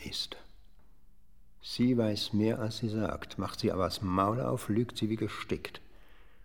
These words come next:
Sie verwickelt sich. Aber uns auch. <laughs> Bei Matzenauer ist nichts Gescheites herauszufragen, auch nicht herauszuschlagen. Er leugnet alles durchs Band.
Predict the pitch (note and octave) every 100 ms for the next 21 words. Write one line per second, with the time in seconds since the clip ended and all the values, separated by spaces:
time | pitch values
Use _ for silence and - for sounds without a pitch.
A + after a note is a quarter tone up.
0 | - - F#2+ F2+ F2+ A2+ D2+ C2+ - D2
1 | - - - - - - - - - -
2 | - - - F2 F2 E2+ E2+ - G#2 E2+
3 | - - - - C#3 - - - - -
4 | - - - - - - - - - -
5 | - - - F2+ F#2 G2 B2 A#2+ A#2+ A#2
6 | G2 - A2+ - - A2 - A2+ G2+ G2
7 | - G#2 A2+ G#2+ - E2+ - D#2+ D#2 D#2+
8 | F2 F#2+ - G2 E2 F#2+ - - - B2
9 | G#2 - - - - - - F2 A2 F#2
10 | C#2+ - D2 C#2+ - F#2+ - - F#2+ C2+